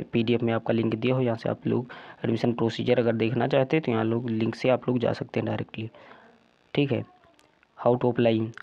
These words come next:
details of online application submission, how to apply, ये आप लोग देख लीजिएगा, ठीक है। मैं general, general चीज़ें जो मतलब normal चीज़ें हैं जैसे date हो गया, ये सब चीज़ की मैं बात कर रहा हूँ, ठीक है। <clears throat> और मैं जो नहीं तो पढ़ने बैठूँगा, दो चार दिन इसी पढ़ने में ही लग जाएंगे।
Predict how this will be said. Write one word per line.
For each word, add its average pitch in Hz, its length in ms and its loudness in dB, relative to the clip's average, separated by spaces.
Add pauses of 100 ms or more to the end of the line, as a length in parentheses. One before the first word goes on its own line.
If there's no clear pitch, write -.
(140)
details 123 320 0
of 123 180 4
online 117 360 2
application 117 460 -2
submission, 110 500 0 (460)
how 120 100 4
to 120 100 -4
apply, 117 220 2
ये 120 180 4
आप 117 160 -2
लोग 117 160 -2
देख 117 240 -2
लीजिएगा, 117 500 -2 (420)
ठीक 139 160 2
है। 117 160 4
मैं 120 160 2
general, 131 340 4
general 131 280 4
चीज़ें 131 320 2
जो 123 160 4
मतलब 123 220 2
normal 123 340 4
चीज़ें 120 280 -2
हैं 120 80 2
जैसे 117 180 0
date 117 280 0
हो 120 80 2
गया, 117 120 2
ये 117 60 2
सब 113 160 -6
चीज़ 117 220 -2
की - 100 -4
मैं 113 100 0
बात 113 140 0
कर - 160 -6
रहा 117 120 0
हूँ, 117 220 -6 (760)
ठीक 151 180 2
है। 113 100 0 (320)
<clears throat> - 220 4 (640)
और 131 160 4
मैं 123 460 4
जो 120 200 4
नहीं 123 180 2
तो 131 100 -6
पढ़ने 123 260 2
बैठूँगा, 123 380 4
दो 117 140 0
चार 117 240 2
दिन 117 160 0
इसी 113 180 -2
पढ़ने 113 360 -2
में 113 80 0
ही 107 80 -2
लग 110 140 -4
जाएंगे। 113 400 -6